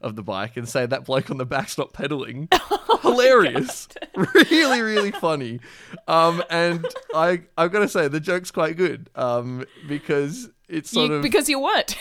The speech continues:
Speaker 2: <laughs> No.
Speaker 1: Yeah, no, I wasn't, no.
Speaker 2: <laughs>
Speaker 1: But, um, I,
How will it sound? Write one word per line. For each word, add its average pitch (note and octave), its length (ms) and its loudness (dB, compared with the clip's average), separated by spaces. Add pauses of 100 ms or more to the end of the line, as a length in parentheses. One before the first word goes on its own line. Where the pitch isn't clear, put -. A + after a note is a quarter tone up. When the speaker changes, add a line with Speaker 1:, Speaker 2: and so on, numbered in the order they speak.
(140)
Speaker 2:
<laughs> - 160 -4
No. C#4 140 0
Speaker 1:
Yeah, C4 220 -2
no, B3 140 6
I E3 280 4
wasn't, C#3+ 220 0
no. C#3+ 200 2 (140)
Speaker 2:
<laughs> - 140 -10
Speaker 1:
But, G#3+ 400 -2
um, G#3+ 340 0 (380)
I, G#3+ 340 4